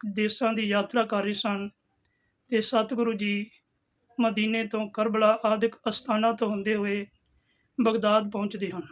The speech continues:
ਬਗਦਾਦ ਸ਼ਹਿਰ ਦੇ ਬਾਹਰ-ਬਾਹਰ ਗੁਰੂ ਨਾਨਕ ਦੇਵ ਜੀ ਨੇ ਇਲਾਹੀ ਗੁਰਬਾਣੀ ਦਾ ਸ਼ਬਦ ਕੀਰਤਨ ਆਰੰਭ ਕਰ ਦਿੱਤਾ। ਜਿਉਂ ਹੀ ਸ਼ਬਦ ਕੀਰਤਨ ਦੀਆਂ ਆਵਾਜ਼ਾਂ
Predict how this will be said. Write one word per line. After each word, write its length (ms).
ਬਗਦਾਦ 500
ਸ਼ਹਿਰ 340
ਦੇ 160
ਬਾਹਰ-ਬਾਹਰ 560
ਗੁਰੂ 220
ਨਾਨਕ 320
ਦੇਵ 160
ਜੀ 200
ਨੇ 320
ਇਲਾਹੀ 340
ਗੁਰਬਾਣੀ 440
ਦਾ 300
ਸ਼ਬਦ 420
ਕੀਰਤਨ 420
ਆਰੰਭ 320
ਕਰ 160
ਦਿੱਤਾ। 380
ਜਿਉਂ 300
ਹੀ 260
ਸ਼ਬਦ 480
ਕੀਰਤਨ 360
ਦੀਆਂ 320
ਆਵਾਜ਼ਾਂ 460